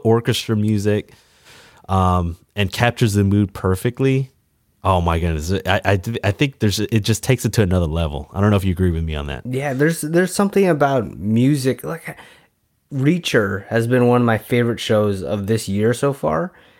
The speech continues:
Speaker 1: Mm-hmm.
Speaker 2: but I wouldn't necessarily be like, "Oh, that's my favorite score."
Speaker 1: Yeah.
Speaker 2: Uh, like, honestly, the music's not that memorable, so it's like, uh,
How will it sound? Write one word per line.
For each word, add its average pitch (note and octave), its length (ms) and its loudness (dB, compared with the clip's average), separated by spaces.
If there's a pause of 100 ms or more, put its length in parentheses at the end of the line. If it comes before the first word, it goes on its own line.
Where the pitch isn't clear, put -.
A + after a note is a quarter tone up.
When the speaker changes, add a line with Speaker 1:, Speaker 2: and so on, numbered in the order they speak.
(120)
Speaker 1:
Mm-hmm. - 120 -20 (100)
Speaker 2:
but - 180 -2
I D3 60 2
wouldn't F#3+ 280 2
necessarily E3 720 2
be C#3+ 160 2
like, C#3 220 2
"Oh, F3 240 2
that's C#3+ 220 -2
my C3+ 100 0
favorite A#2+ 340 0
score." C#3 540 -4 (680)
Speaker 1:
Yeah. - 100 -4
Speaker 2:
Uh, A2 480 0
like, A2+ 260 -4
honestly, A#2 640 2 (460)
the B2 80 -2
music's C3 420 0
not B2+ 180 2
that G#2 200 2
memorable, G#2 760 2
so G#2 200 0
it's G#2+ 140 -4
like, G#2+ 340 -4 (800)
uh, F#2+ 600 -2